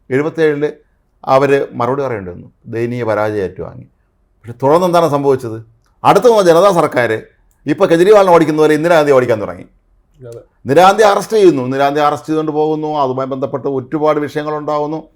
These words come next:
Speaker 1: ഇന്ദിരാഗാന്ധി വളരെ, അവര് വളരെ ഈ പറഞ്ഞതുപോലെ വളരെ തന്ത്രശാലിയായ രാഷ്ട്രീയക്കാരി തന്നെയാണ്. അവർക്ക് കൃത്യമായിട്ട് അറിയാം, പ്രായോഗിക രാഷ്ട്രീയമുള്ള ആളാണ്.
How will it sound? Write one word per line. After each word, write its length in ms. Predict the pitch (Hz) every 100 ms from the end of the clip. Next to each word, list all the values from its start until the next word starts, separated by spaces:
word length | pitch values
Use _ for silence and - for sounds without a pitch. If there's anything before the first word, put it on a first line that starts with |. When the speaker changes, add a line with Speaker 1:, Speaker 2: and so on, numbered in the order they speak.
| _ _ _ _ _ _ _ _ _ _ -
Speaker 1:
ഇന്ദിരാഗാന്ധി 480 | 151 214 226 175 160
വളരെ, 300 | 143 151 175
അവര് 200 | 160 196
വളരെ 420 | 214 165 170 190
ഈ 240 | 190 185 -
പറഞ്ഞതുപോലെ 520 | 156 190 185 151 151
വളരെ 300 | 147 170 180
തന്ത്രശാലിയായ 640 | 160 175 185 185 180 170
രാഷ്ട്രീയക്കാരി 500 | 147 139 135 117 107
തന്നെയാണ്. 220 | 95 101
അവർക്ക് 160 | 131 147
കൃത്യമായിട്ട് 420 | 151 147 151 143
അറിയാം, 220 | 135 127 123
പ്രായോഗിക 380 | 123 143 175 170
രാഷ്ട്രീയമുള്ള 460 | 147 135 139 117
ആളാണ്. 260 | 107 101